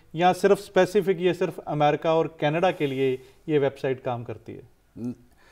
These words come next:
Speaker 2: अ, नहीं विक्की जी, ये, अ, विक्रम जी, ये हमेशा around the globe ही काम करता है। अगर आप
Speaker 1: जी।
Speaker 2: हमारी वेबसाइट पे जाएं, आप देख सकते हो बीस कंट्रीज लिस्टेड हैं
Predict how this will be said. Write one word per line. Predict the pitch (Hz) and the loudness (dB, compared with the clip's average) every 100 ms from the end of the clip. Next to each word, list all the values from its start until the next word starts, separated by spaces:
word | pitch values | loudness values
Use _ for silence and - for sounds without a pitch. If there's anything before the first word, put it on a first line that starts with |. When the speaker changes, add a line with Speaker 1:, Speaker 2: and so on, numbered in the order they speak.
| _ - - | _ -20 -14
Speaker 2:
अ, | 110 117 | -6 -4
नहीं | 131 139 170 | -2 0 -2
विक्की | 143 - | -4 -6
जी, | 143 147 | -2 -2
ये, | 131 127 135 139 - _ _ | 0 2 2 0 -2 _ _
अ, | 117 113 | 0 2
विक्रम | 113 120 143 147 | 2 0 -4 -2
जी, | 147 | -2
ये | 127 135 143 | 0 2 2
हमेशा | 120 127 120 123 120 131 127 123 120 - _ _ _ _ | 0 -6 -4 -4 -4 -2 0 -2 -6 -14 _ _ _ _
around | 127 135 117 120 | -4 0 2 2
the | 123 107 | 0 0
globe | 107 117 | 0 0
ही | |
काम | 135 110 101 | 0 -2 -2
करता | 101 - 117 | -8 -10 -12
है। | 175 - | -12 -8
अगर | 110 110 | -6 -4
आप | 107 123 | -4 -4
Speaker 1:
जी। | 120 120 | -6 -10
Speaker 2:
हमारी | 110 104 104 | -2 -2 0
वेबसाइट | 95 90 - 90 | -4 -6 -10 -8
पे | 90 | -8
जाएं, | 80 78 123 147 _ | -8 -10 -12 -16 _
आप | 95 | -6
देख | 98 107 131 | -4 -2 -4
सकते | 113 - - 87 | -4 -10 -16 -14
हो | 98 180 _ - _ - | -14 -18 _ -20 _ -8
बीस | 110 185 | -4 -4
कंट्रीज | - 113 98 101 - | -2 -4 -4 -10 -10
लिस्टेड | 82 - 78 | -16 -12 -12
हैं | 85 185 | -12 -14